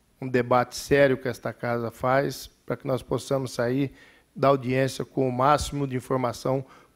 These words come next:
possível e transmitido a todos que nos acompanham. Eu passo a palavra agora para Estefânia Zanotelli, que era do Corpo Docente dos Cursos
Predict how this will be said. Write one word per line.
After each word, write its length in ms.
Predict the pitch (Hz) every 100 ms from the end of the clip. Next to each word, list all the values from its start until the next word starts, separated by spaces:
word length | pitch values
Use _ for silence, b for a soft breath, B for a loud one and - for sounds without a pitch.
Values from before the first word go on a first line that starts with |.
| -
possível 720 | 113 - - 151 139 151 156
e 80 | 135
transmitido 680 | 147 139 120 120 139 131
a 60 | 127
todos 340 | - 139 120
que 80 | -
nos 180 | 135 117
acompanham. 540 | 120 - 113 - - _ _ _ _ b b b b b b _ -
Eu 140 | 135
passo 380 | 131 151 151 -
a 40 |
palavra 460 | 131 135 135 139 131
agora 540 | 127 143 156 156 151
para 640 | 139 - 135 139 135 131 143
Estefânia 920 | 135 - 135 - 151 151 139 123 120 - 151
Zanotelli, 680 | 127 127 - 156 156 127 110 - _ _ - B B B B
que 120 | -
era 120 | 135
do 120 | 131
Corpo 340 | 127 147 139 139
Docente 500 | 120 - 139 135 147
dos 220 | 123 123
Cursos 500 | - 156 143 -